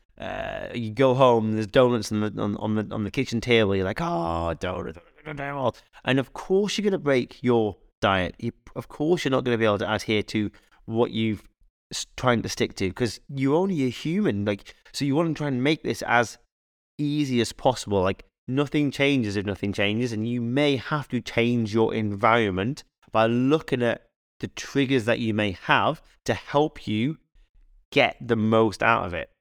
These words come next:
And that might just be, like, a conversation with, like, your partner about, "Look, I'm really trying to do this thing. I'm really trying to lose fat 'cause I don't like how I look and feel.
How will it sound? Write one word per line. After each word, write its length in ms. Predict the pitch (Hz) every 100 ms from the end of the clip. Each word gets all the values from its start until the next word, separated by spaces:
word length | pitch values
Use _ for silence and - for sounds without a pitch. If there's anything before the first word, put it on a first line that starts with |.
| _
And 160 | 131 135 -
that 240 | 151 175
might 280 | 185 190 -
just 220 | 135 151
be, 160 | - 131
like, 160 | 117 -
a 40 |
conversation 720 | - 120 104 - 110 120 139
with, 200 | 120 98
like, 200 | 95 98
your 80 | 98
partner 420 | - 131 98 90
about, 240 | 87 95 110
"Look, 260 | 98 - - _ -
I'm 100 | 110
really 160 | 123
trying 200 | - 107
to 40 | 92
do 200 | 98 95
this 200 | 90 -
thing. 360 | 92 95 90
I'm 240 | 90 95 95
really 180 | 113
trying 280 | 107 101 98
to 60 | 92
lose 200 | 95 87
fat 300 | 92 90 85
'cause 160 | - 87
I 80 |
don't 140 | 98 120
like 160 | 107 -
how 140 | 95
I 40 | 95
look 160 | 92
and 120 | 92
feel. 280 | 82 87 82